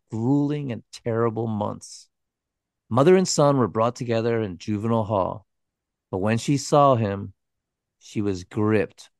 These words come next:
with ice-cold uncertainty. And the first words uttered by Christine were,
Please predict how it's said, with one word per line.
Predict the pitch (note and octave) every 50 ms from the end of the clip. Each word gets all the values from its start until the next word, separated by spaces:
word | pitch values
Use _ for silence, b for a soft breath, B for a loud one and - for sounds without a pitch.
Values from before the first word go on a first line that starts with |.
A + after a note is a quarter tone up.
| _
with | - A2 A2 - _ _ _
ice-cold | A#2 A2+ A2+ A#2 - - _ - A#2 A2 G2+ G2+ G2+ G2 F#2+ - _
uncertainty. | - G#2 G#2 G2+ - - - G#2 G2+ - - F2 E2 E2 F2 - _ _ _ _ _ _ _ _ _ _ _ _ _ _ _ _
And | G#2 G#2
the | G#2 -
first | - - - A#2+ A#2 A#2 C3 C3 - -
words | B2+ B2+ A#2+ A2 F#2+ F2+ E2 D#2 - - - _ _ _ _ _ _ _ _ -
uttered | G#2+ G#2 A2 A2+ A2
by | B2+ A#2 A2+
Christine | - - C#3+ B2+ - - - C3+ B2 A2+ A2 G#2 G2 F#2+
were, | F#2+ F#2+ G2 F#2+ F2 D#2 E2 F2 -